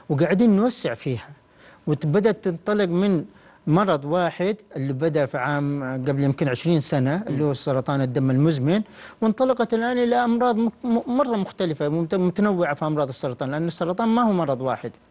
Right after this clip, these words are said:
Speaker 2: نعم.
Speaker 1: فحين نعيش المرحلة هذه، فالمبدأ نفسه موجود الحمد لله رب العالمين.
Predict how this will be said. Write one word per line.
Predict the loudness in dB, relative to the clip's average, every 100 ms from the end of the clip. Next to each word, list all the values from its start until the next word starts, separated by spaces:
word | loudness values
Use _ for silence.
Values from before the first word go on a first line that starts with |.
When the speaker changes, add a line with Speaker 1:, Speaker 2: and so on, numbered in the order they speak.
| -6
Speaker 2:
نعم. | -6 -8 -20 -20 -18 -14
Speaker 1:
فحين | -6 0 2 4 2
نعيش | 0 0
المرحلة | 0 0 -2 -2 0
هذه، | 0 0 0 -2 -10 -20 -20 -14
فالمبدأ | 0 2 2 -4 _ -6 -6 -2 4 6 6 4 -2 -2
نفسه | -4 -4 0
موجود | 0 0 0 0 0
الحمد | -4 -4 -2
لله | -2 -4 -6
رب | -8 -10
العالمين. | -10 -10 -10